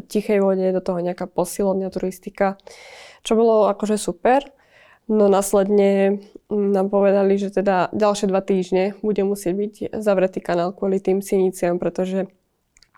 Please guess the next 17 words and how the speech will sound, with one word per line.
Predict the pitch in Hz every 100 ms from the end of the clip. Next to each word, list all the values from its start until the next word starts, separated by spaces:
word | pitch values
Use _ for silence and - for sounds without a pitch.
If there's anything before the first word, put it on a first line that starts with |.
| - - - -
neviem, | 233 226
akých | 202 202 - 196 196 202
jednotkách | 196 190 190 185
sa | 202
to | 202
merá, | 190 180 190 190 185
ale | 185 185 - - - - -
nejaká | 202 202 196
hranica | 175 190 196 190
je | 175
päťdesiat | - 185 190 190
tisíc | - 190 233 294 - - _ _ _ _ _
a | 208
oni | 208 208 196 196
niekde | 208 196 190 190
v |
strede | 190 208 190